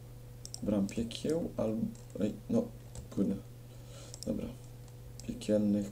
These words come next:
kat-, piekielnych kat-, kąt. Strażnik piekielnych kat. Katakumb.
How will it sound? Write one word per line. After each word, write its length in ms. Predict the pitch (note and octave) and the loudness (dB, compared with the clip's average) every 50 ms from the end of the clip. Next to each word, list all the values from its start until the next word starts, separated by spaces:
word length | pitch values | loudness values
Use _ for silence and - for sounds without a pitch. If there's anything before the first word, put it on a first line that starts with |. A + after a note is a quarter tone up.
| - - | -6 -8
kat-, 320 | - - - - - - - - - - - - | -6 -6 -6 -6 -6 -10 -12 -14 -14 -14 -14 -12
piekielnych 1160 | - - - - - - - G#2 G#2 G#2+ G#2+ G#2 G#2 G2+ G#2 G#2 G#2 G2+ G2 G2+ G2+ - - - - | -10 -8 -8 -8 -6 -2 0 2 2 2 2 2 4 4 4 4 2 2 2 2 0 0 -4 -8 -8
kat-, 400 | - - A2+ A#2+ C3 - - - - - - - - - - | 0 4 6 6 6 4 0 -8 -10 -12 -12 -14 -14 -14 -8
kąt. 540 | - - C4 G#3+ G#3 G3 - - - - - - - - - - - - - - - - - - - - - | 0 4 6 6 6 6 4 2 -4 -12 -12 -12 -14 -12 -12 -10 -10 -10 -10 -10 -12 -12 -14 -14 -14 -12 -10
Strażnik 520 | - - - - - - - - - - | -10 -6 0 2 2 2 2 2 0 0
piekielnych 560 | - - - - - G2 G2 G2+ G2+ - - | -2 -6 -4 0 4 6 6 6 6 4 0
kat. 300 | - - - - - - - - - - - - - - - - - - - - - - - - - - - - - - - - - - - - - | -4 -6 -8 -8 -8 -10 -12 -14 -14 -12 -12 -12 -10 -8 -8 -8 -8 -8 -8 -10 -10 -10 -12 -12 -12 -12 -12 -12 -12 -14 -14 -14 -14 -14 -12 -4 2
Katakumb. 580 | - A2 G#2 - A2+ A2+ - - G2 F#2 - | 2 4 6 6 4 4 6 4 4 4 2